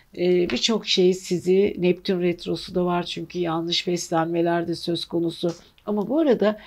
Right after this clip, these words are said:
iş yaptığınız, organize olduğunuz insanlarla bazılarınız yollarını ayırabilir.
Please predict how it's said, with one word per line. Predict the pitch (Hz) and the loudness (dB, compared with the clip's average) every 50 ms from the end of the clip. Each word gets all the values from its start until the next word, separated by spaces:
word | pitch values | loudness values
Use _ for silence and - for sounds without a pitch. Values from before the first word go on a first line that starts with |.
| - - 175 - - | -18 -18 -12 -4 -2
iş | 233 220 - - | 0 0 2 4
yaptığınız, | 226 190 185 185 - 180 170 160 170 165 175 | 2 2 2 0 -4 -4 -2 -2 -4 -4 -6
organize | 175 - - 170 170 170 175 180 185 185 175 226 240 | -6 -2 0 0 2 2 0 0 0 0 2 4 6
olduğunuz | 226 208 190 165 170 170 165 165 156 - | 6 6 4 2 0 -2 -2 -4 -4 -4
insanlarla | 175 175 165 - - 175 170 170 170 185 185 180 175 180 214 214 - - - - - - _ - | -6 -6 -4 -4 -4 -2 -2 0 0 0 0 0 0 0 0 0 -2 -8 -18 -20 -20 -14 _ 0
bazılarınız | 208 - - 226 190 180 180 180 170 175 180 - - | 2 2 2 2 2 2 2 2 2 0 -2 0 2
yollarını | 190 180 175 170 170 165 165 165 175 170 - - - | 4 4 4 4 4 2 2 2 -2 -2 -4 -2 0
ayırabilir. | 160 170 170 160 165 156 151 160 156 156 147 143 | 4 4 4 4 2 0 -2 -2 -2 -4 -4 -6